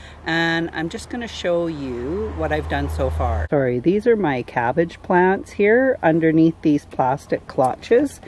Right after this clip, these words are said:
So I'm just taking the clutches off. And there's my little cabbage plant. And then I'm just putting the clutches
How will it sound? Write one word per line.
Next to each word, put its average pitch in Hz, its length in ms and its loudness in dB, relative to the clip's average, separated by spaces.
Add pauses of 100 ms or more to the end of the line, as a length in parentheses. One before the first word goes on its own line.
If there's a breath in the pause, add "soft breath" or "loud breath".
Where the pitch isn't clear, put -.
(440 loud breath)
So - 160 4
I'm 175 220 6
just 202 240 4
taking 233 600 2 (380)
the 156 140 0
clutches 175 600 -2
off. 151 520 2 (1700)
And 131 320 -10 (120)
there's 127 340 0
my 160 340 0 (140)
little 165 300 -4
cabbage 165 520 2
plant. 135 380 -2 (1200 loud breath)
And 143 800 4 (680 loud breath)
then 147 280 4
I'm 135 300 2 (380)
just - 320 0
putting 180 300 4
the 151 80 4
clutches 156 880 0